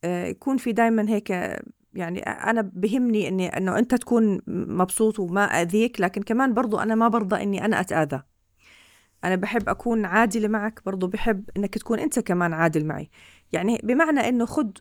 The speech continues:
الخ-، الأخذ والعطاء، يعني، آه، واضح بيناتنا، مش شخص واحد اللي بيعطي. وفي، آم،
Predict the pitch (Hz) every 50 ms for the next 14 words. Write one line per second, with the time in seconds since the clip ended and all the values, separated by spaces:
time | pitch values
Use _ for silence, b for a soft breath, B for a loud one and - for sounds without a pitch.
0 | _ - 196 185 - - - 220 - 277 - 262 214 220 220 190 175 185 - 226
1 | 208 190 - - - _ _ _ _ _ _ _ _ - 180 185 170 175 175 175
2 | 170 170 165 - - 160 170 170 170 175 - - 185 214 233 175 165 170 - -
3 | - - - 165 160 151 - - - - - - - - 202 254 - - - -
4 | - - 269 254 - - - 202 196 190 - 175 160 156 151 151 156 147 120 -
5 | - - - - _ B B B B B B B B B B B B B B -
6 | - - 320 339 330 285 247 - - 196 202 196 196 190 185 208 202